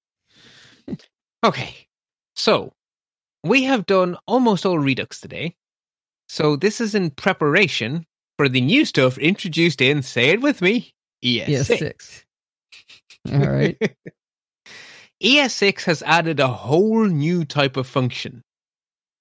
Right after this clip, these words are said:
Speaker 1: Something called a generator function, which has nothing to do with electricity, but is darn cool. So we are going to learn all about generators, and there is no mech and lech involved. And that is the next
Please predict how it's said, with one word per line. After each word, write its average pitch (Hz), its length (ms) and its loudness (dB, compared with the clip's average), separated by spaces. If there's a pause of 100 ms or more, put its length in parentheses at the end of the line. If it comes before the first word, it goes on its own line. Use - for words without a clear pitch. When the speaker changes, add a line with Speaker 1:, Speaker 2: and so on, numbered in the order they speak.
(500)
Speaker 1:
Something 208 380 0
called 151 460 2
a 120 180 2
generator 120 800 2
function, - 400 -8 (220)
which 131 160 -12
has - 120 -6
nothing 170 300 0
to 220 80 -8
do 220 140 0
with 185 100 4
electricity, 160 560 -2
but 110 160 -8
is 110 140 -12
darn 123 280 -6
cool. - 300 -16 (1700)
So 135 260 2
we 139 320 0
are 233 80 4
going 208 220 2
to 180 100 -4
learn 151 260 2
all 226 260 2
about 190 200 2
generators, 147 640 0
and 123 240 -2
there 117 80 0
is 120 140 -2
no 165 420 4
mech 139 240 0
and 131 160 2
lech 123 240 2
involved. 123 640 -4 (260)
And 110 160 -2
that 120 100 2
is 120 220 0
the 143 100 0
next - 380 -2